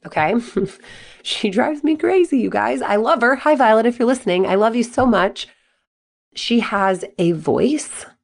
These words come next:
She has a perspective. She does not rely on other people's opinions to make decisions whatsoever.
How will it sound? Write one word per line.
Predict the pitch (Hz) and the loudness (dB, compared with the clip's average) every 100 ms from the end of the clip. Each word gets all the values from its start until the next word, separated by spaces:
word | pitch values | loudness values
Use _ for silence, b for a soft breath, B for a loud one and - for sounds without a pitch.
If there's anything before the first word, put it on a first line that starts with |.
| _ | _
She | - - 180 | -14 -4 -2
has | 170 143 | 0 -2
a | 120 | -4
perspective. | - - - - - - - 226 269 262 - | -6 -10 -10 -14 -10 -10 -6 0 0 0 -6
She | - 185 | -4 -2
does | 160 160 | 0 0
not | 160 151 240 | 0 0 0
rely | 170 143 139 143 | 0 0 0 0
on | 139 | -2
other | 139 143 | -2 -2
people's | 143 131 120 | -2 -2 -2
opinions | 139 - 151 175 180 | -4 -2 0 0 0
to | 180 | 0
make | 165 - | -2 -2
decisions | 151 160 160 170 165 | -4 -2 0 0 0
whatsoever. | 156 175 - - 165 139 127 165 185 | -2 0 -2 -2 -2 -2 0 0 0